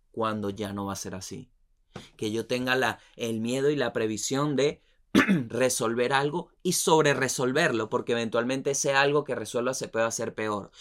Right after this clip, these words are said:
Les pongo este ejemplo. Cada vez que a mí me dicen, "Hey, vamos a hacer una receta", yo compro el triple, el triple. ¿Sabes por qué? Porque conseguí los ingredientes. Déjame llevar más por si acaso. ¿Qué termino? Con un sobrante de ingredientes excesivo que la gente me dice, "¿Esto quién se lo lleva?".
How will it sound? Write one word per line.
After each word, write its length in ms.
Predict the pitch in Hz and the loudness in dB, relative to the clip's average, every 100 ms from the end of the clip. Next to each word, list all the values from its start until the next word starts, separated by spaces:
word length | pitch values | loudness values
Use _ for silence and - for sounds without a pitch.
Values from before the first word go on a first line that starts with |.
| - | -8
Les 180 | 117 113 | -2 -2
pongo 280 | - 123 127 | 2 2 2
este 160 | 135 139 | -2 -4
ejemplo. 460 | 127 117 98 78 - - _ | -2 -2 -4 -10 -14 -20 _
Cada 200 | 156 175 | 6 6
vez 140 | 180 | 6
que 80 | 175 | 0
a 40 | |
mí 100 | 170 | 0
me 140 | 165 160 | 0 0
dicen, 360 | 147 - 104 - _ | 0 -2 -6 -12 _
"Hey, 320 | 233 208 113 _ _ | 0 0 -2 _ _
vamos 240 | 143 147 220 | -2 0 0
a 20 | |
hacer 200 | 170 151 | 0 0
una 160 | 180 180 | 2 2
receta", 480 | 139 160 127 104 - | 2 2 0 -2 -8
yo 180 | 135 156 | 2 4
compro 260 | 202 170 147 | 6 6 4
el 120 | 123 | 8
triple, 520 | 180 190 - 113 87 - | 10 10 8 2 0 0
el 220 | 143 147 | 4 6
triple. 540 | 147 196 165 107 98 - | 10 8 8 2 -4 -8
¿Sabes 260 | - 175 180 | 0 0 2
por 160 | 196 | 0
qué? 220 | 185 175 - | 0 -2 0
Porque 260 | 147 143 135 | 0 0 2
conseguí 360 | 147 139 139 | 2 4 4
los 140 | 143 180 | 4 4
ingredientes. 520 | 156 143 170 123 107 | 2 2 2 0 2
Déjame 320 | 120 151 156 | 2 4 4
llevar 260 | 131 120 127 | 6 6 6
más 140 | 139 | 4
por 120 | 147 - | 0 -2
si 100 | 117 | -2
acaso. 380 | 107 95 - | -2 -4 -6
¿Qué 120 | - 170 | 0 2
termino? 440 | 208 247 208 202 | 4 4 0 -4
Con 160 | - 107 | -6 -4
un 120 | 107 | -2
sobrante 480 | 160 151 156 156 185 | 4 6 8 6 2
de 60 | |
ingredientes 540 | 180 165 180 185 175 190 | 2 4 4 4 2 0
excesivo 640 | 190 190 - 214 180 - | 0 -4 4 6 6 0
que 100 | 165 | -2
la 100 | 131 | -2
gente 200 | 117 135 | -2 0
me 100 | 143 | 0
dice, 260 | 127 117 - | 0 -4 0
"¿Esto 240 | 139 156 | 2 2
quién 140 | 156 170 | 0 2
se 100 | 175 | 4
lo 80 | 151 | 4
lleva?". 360 | 180 156 98 | 6 6 2